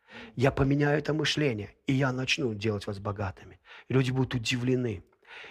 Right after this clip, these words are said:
"И богатство, сокровище эта земля даст вам, и небо даст вам". Вот что говорит Господь. Но мне не нужны эти дубравные рощи.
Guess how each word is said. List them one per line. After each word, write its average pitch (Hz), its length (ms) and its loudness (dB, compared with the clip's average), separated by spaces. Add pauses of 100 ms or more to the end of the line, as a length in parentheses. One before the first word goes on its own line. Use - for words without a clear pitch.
(120)
"И 147 80 4
богатство, 123 640 0
сокровище 127 960 0 (140)
эта 131 220 2
земля 123 420 4
даст 120 280 -2
вам, 110 360 -2 (100)
и 123 140 2
небо 107 400 2
даст 85 300 -8
вам". - 280 -14 (800)
Вот 120 240 2
что - 180 0
говорит 123 260 2
Господь. - 600 -4 (760)
Но 139 180 6
мне 147 200 4
не 143 140 2
нужны 151 300 4
эти 135 160 0
дубравные 104 720 0
рощи. 101 560 0